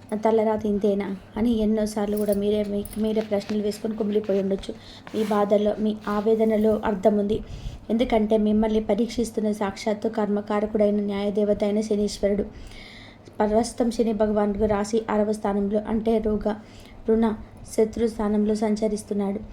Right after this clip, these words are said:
ఈ పేరు వినగానే భయపడకండి. శనిదేవుడు మనకు శత్రువు కాదు. ఆయన ఒక కఠినమైన గురువు. పరీక్షలు పెట్టి,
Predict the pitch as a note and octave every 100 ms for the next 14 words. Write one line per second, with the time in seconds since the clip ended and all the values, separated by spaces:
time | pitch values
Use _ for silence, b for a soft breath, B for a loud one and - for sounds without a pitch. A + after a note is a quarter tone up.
0 | B B - A#3 A#3+ A3+ A3 A3 G#3+ G#3+
1 | G#3+ G#3 G#3 G#3 G#3 G3+ G3+ G#3 G3 -
2 | - A3+ G#3+ A3 A3 G#3+ G#3+ G#3 A3 G#3+
3 | A3 G#3+ G3+ G#3 A3 B B B B -
4 | A3 A3+ A3 A3+ A3 A3+ A3 G#3+ G#3+ G#3
5 | G#3 G#3 G#3+ - B B B - A3 A3
6 | A3+ A3 G3+ G3+ A#3